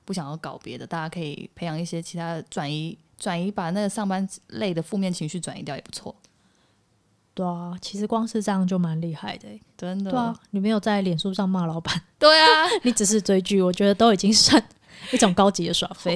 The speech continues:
Speaker 1: <laughs> 对啊，或者是
Speaker 2: 如果你只是在那边抱怨，然后整个人负能量爆表，找到人都是抱怨，
Speaker 1: 嗯。
Speaker 2: 你没有找一件事情把你的负能量消化出去，也很容易生病欸。
Speaker 1: 真的，大家
Speaker 2: 很容易会有心理疾病啊，忧郁啊，或者什么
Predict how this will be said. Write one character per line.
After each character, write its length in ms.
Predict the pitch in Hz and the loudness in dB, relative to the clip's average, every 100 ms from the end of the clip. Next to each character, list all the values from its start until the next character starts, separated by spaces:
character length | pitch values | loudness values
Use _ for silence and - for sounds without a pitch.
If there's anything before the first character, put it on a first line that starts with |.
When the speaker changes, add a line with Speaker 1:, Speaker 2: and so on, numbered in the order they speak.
| 170 | 0
Speaker 1:
<laughs> 120 | - | -2
对 100 | 226 | -2
啊， 120 | 220 | 0
或 80 | 240 | 0
者 80 | 214 | 4
是 40 | |
Speaker 2:
如 60 | 349 | 6
果 60 | |
你 100 | 330 | 6
只 100 | 262 | 4
是 140 | 254 285 | 4 6
在 160 | 277 | 4
那 60 | 262 | 2
边 120 | 269 | 0
抱 260 | 262 233 214 | 6 6 8
怨， 160 | 220 190 | 6 4
然 100 | 196 | 2
后 180 | 208 - | 0 -2
整 140 | - 185 | 0 2
个 80 | |
人 100 | 185 | 2
负 200 | 185 - | 0 0
能 120 | 220 180 | 2 2
量 160 | 190 | 0
爆 220 | 185 190 165 | 2 0 0
表， 280 | 202 - 202 | -6 -8 -10
找 140 | - - | -6 -4
到 180 | 180 220 | 0 2
人 160 | 190 | 2
都 140 | 185 185 | 0 -2
是 80 | |
抱 260 | 185 190 160 | -2 -2 -2
怨， 180 | 175 165 _ _ | -6 -8 _ _
Speaker 1:
嗯。 120 | 185 | 0
Speaker 2:
你 60 | |
没 80 | 208 | 2
有 160 | 233 254 | 2 0
找 200 | 196 170 | 0 -2
一 60 | |
件 340 | 180 208 202 202 | 0 0 0 -2
事 200 | - 208 | -2 -4
情 240 | - 175 | -2 -6
把 180 | 175 180 | -4 -4
你 80 | 180 | -4
的 260 | 175 190 196 | -4 -8 -12
负 160 | - 233 | -6 -2
能 160 | 175 | -2
量 260 | 190 190 190 - | -2 -4 -6 -8
消 180 | - 185 | -6 -6
化 200 | 185 196 | -2 -4
出 180 | - 175 | -4 -8
去， 240 | - 180 - _ _ _ | -10 -14 -16 _ _ _
也 180 | - 180 | -10 -4
很 80 | 196 | -2
容 180 | 175 180 | 0 0
易 40 | |
生 260 | 185 - 180 | -2 -4 -8
病 180 | 180 170 | -10 -12
欸。 100 | - | -16
Speaker 1:
真 240 | - 180 180 | -16 -10 -8
的， 180 | 170 | -8
大 160 | 143 165 | -8 -10
家 380 | 165 156 151 151 | -8 -8 -10 -2
Speaker 2:
很 100 | 185 | 0
容 140 | 196 | 2
易 20 | |
会 80 | 233 | 4
有 100 | 240 | 4
心 220 | 175 202 | 2 0
理 100 | 196 | -2
疾 140 | 175 170 | -2 -6
病 100 | 175 | -6
啊， 120 | 175 | -4
忧 240 | 180 180 | -2 0
郁 100 | 180 | -2
啊， 100 | 170 | -6
或 80 | 175 175 | -8 -10
者 80 | |
什 120 | 175 | -10
么 120 | 208 | -14